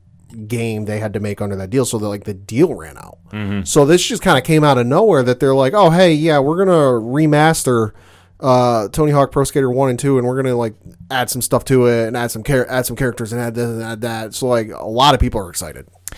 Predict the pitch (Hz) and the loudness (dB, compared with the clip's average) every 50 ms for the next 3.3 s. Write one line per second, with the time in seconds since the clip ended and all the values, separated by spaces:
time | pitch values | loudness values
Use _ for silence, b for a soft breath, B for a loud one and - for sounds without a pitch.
0 | B B B - 180 190 151 120 113 113 117 123 127 135 151 147 147 147 151 143 | B B B -2 0 2 2 2 0 -2 -2 -4 -4 -4 -4 -6 -6 -6 -6 -6
1 | 131 143 139 123 120 117 117 110 107 110 92 - - 110 - - - 117 113 117 | -6 -6 -4 -4 -2 -2 -2 -2 -4 -6 -8 -8 -6 -6 -6 -6 -4 -4 -4 -4
2 | 101 110 104 95 - 107 107 87 95 92 - 95 90 87 87 85 85 82 98 123 | -4 -6 -8 -6 -4 -4 -4 -4 -4 -6 -6 -8 -10 -8 -10 -8 -6 -4 -2 -2
3 | 127 123 123 135 156 156 | -2 0 -2 -2 -4 -4